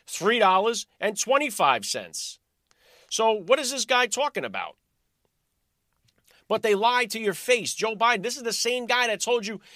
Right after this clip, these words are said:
it, you're not gonna get covid nineteen if you get vaccinated. And you believed it. And then everybody that got vaccinated got covid. The guy lied to you. And here he is now lying to your face. Bidenomics.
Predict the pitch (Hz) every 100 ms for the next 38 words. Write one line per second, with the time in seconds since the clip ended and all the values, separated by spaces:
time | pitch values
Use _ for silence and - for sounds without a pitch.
0 | - 214 220 196 220 240 233 226 214 208
1 | - 233 233 214 214 208 226 254 208 214
2 | 202 156 196 226 - 196 151 107 98 _
3 | _ _ _ _ _ _ _ _ 175 202
4 | 190 196 190 277 240 139 - _ _ _
5 | _ _ _ _ _ _ _ _ _ -
6 | 202 220 240 269 262 254 247 247 247 220
7 | 185 185 170 156 139 - 127 110 190 220
8 | 214 190 190 240 247 233 175 - 131 110
9 | 90 _ _ _ _ _ _ - 151 214
10 | 202 190 175 185 156 196 214 - 196 170
11 | 196 113 160 185 208 196 202 160 107 -